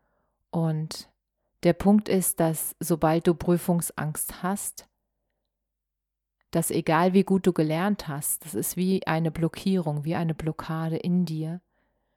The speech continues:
die sich dann sozusagen an dem Prüfungstag zeigt. Und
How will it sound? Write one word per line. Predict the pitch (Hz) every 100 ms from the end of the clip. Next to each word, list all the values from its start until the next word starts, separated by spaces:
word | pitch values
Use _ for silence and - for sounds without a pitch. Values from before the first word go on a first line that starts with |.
| _ _ _ _
die | 175
sich | 156 151 -
dann | 165 175 196 214 -
sozusagen | 170 170 - 156 160 156 160
an | - 170
dem | 175
Prüfungstag | - 170 - 170 - 165 147 -
zeigt. | - 151 170 214 - _ _ _ _ _ _ _ _ _ _ _
Und | 175 170 165 156 - -